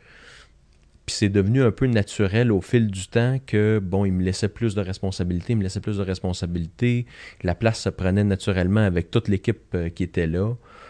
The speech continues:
Euh, les gens qui, en, qui adhéraient beaucoup plus à m-, à ma façon de faire, ben, naturellement, ont pris plus de responsabilités. Fait que donc, ça s'est fait vraiment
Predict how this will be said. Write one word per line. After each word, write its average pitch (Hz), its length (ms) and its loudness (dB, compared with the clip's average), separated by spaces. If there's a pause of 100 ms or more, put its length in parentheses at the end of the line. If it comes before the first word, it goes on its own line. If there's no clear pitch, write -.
(180)
Euh, 82 340 0
les 90 280 0
gens 104 400 2
qui, 82 320 -4
en, 80 280 -2
qui - 120 -2
adhéraient 90 300 0
beaucoup 95 260 -6
plus 117 340 0
à 95 40 0
m-, 85 500 -2 (180)
à 87 80 -4
ma 90 180 0
façon 98 380 -4
de 92 60 -6
faire, 104 240 0
ben, 87 240 -2
naturellement, 95 540 -2
ont 87 40 -4
pris - 180 -8
plus 101 360 -4
de 98 60 -2
responsabilités. 92 1040 -6 (760)
Fait - 140 -4
que 90 80 -10
donc, 104 160 2
ça 113 80 0
s'est 131 140 2
fait 202 180 -2
vraiment 131 480 2